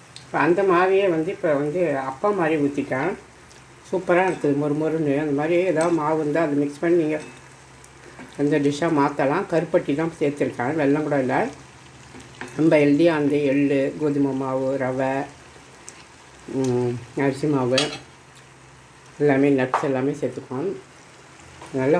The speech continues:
மொறு மொறு சூப்பராக. ஃபஸ்ட்டு ஒன்று கரண்டியில் ஊற்றணும், சரியாக வரல, அதை வச்சு நானே சாப்பிட்டுட்டேன். நல்லா இருந்தது. ஆனால் இப்போ இது வந்து இந்த மாதிரி ஊற்றிட்டேன். இது வந்து என் பையனுக்கு கொடுத்து அனுப்புறதுக்கு, அன்றைக்கி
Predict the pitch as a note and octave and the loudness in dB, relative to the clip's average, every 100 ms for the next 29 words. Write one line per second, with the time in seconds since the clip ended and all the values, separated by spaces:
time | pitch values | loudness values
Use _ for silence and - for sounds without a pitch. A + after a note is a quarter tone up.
0 | D#3 D3 D3+ E3+ - E3 F3 D3 D3 C#3+ | 2 0 -2 -2 -6 0 0 2 -2 -2
1 | F3+ F3 D#3 - F3+ F3+ D#3+ C3+ - C#3 | 0 2 2 0 -2 -2 -2 -2 -4 -6
2 | - C3+ D#3 C#3 C3+ C3+ G#3 C#4 - - | -4 -4 -2 -2 -4 -4 -4 -8 -16 -20
3 | - - - - - - - C3 C3+ B2+ | -20 -20 -20 -20 -20 -20 -12 -4 -2 0
4 | D#3+ D3 C3 D#3 D3+ C3 B2+ A#2+ C3 B2+ | 0 2 2 0 0 -2 -2 -4 -4 -2
5 | B2+ D3 C3 A#2 A#2 B2+ A3 - - - | -2 -2 -2 -4 -4 -4 -6 -12 -20 -20
6 | - - - - - - D#3+ D#3 E3+ D#3 | -18 -16 -16 -18 -12 0 0 2 2 2
7 | E3+ C#3+ C#3 C#3+ C3 B2+ - - - - | 4 4 2 2 0 -2 -6 -8 -16 -20
8 | - - - - - - - - - - | -20 -20 -20 -20 -20 -20 -20 -18 -18 -18
9 | - - - - - - F3 E3+ E3 F3 | -20 -20 -20 -20 -16 -6 -4 0 4 4
10 | D#3 D3 D#3 F3 - C3+ - D#3 C#3 B2+ | 4 2 2 2 0 -4 -2 -2 -2 -8
11 | D#3 C#3+ C#3 D3 | -4 -2 -2 -2